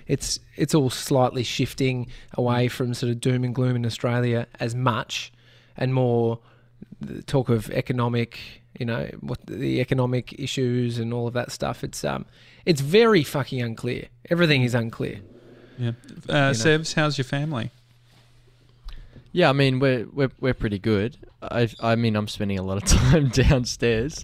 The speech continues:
Speaker 2: Yeah.
Speaker 3: Uh, so, I mean, I, I usually, I'm only
Speaker 2: Have
Speaker 3: seeing
Speaker 2: you
Speaker 3: them
Speaker 2: seen them in the last few days?
Speaker 3: Just at dinner. <laughs> That's it.
Speaker 1: I really, it f-, I felt like there was a priming question. Is there, do, do we know something, Josh? Is there some intel you've got?
Speaker 2: No.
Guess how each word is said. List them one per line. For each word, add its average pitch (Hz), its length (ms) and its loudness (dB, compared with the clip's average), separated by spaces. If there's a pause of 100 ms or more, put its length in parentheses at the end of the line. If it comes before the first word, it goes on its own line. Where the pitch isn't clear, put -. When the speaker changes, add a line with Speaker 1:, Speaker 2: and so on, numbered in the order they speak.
(160)
Speaker 2:
Yeah. 127 200 0
Speaker 3:
Uh, 101 800 0
so, - 260 2
I 107 80 6
mean, 107 160 2
I, 104 100 2 (160)
I 104 40 -4
usually, 98 600 -4 (320)
I'm 104 140 0
only 101 220 2
Speaker 2:
Have 95 60 -6
Speaker 3:
seeing 143 160 4
Speaker 2:
you 131 40 4
Speaker 3:
them 95 100 0
Speaker 2:
seen 143 280 4
them 120 140 4
in 110 60 0
the 113 100 0
last 113 280 -2
few 113 140 -2
days? 113 420 -6 (1080)
Speaker 3:
Just - 240 0
at 107 120 -2
dinner. 95 300 -2
<laughs> - 40 -20
That's - 300 4
it. - 560 6 (140)
Speaker 1:
I 165 80 6
really, 190 300 8
it 165 260 6
f-, - 180 -6
I 160 60 2
felt 208 180 6
like 190 140 4
there 170 80 6
was 147 80 6
a 139 60 4
priming 139 380 4
question. 143 380 0
Is 123 160 -2
there, 135 140 6
do, 135 200 -2
do 147 140 2
we 139 100 6
know 131 200 4
something, 170 340 0
Josh? 202 260 2
Is 139 120 -4
there 135 100 4
some 135 220 2
intel 151 360 4
you've 147 160 4
got? 208 220 2 (260)
Speaker 2:
No. 143 220 0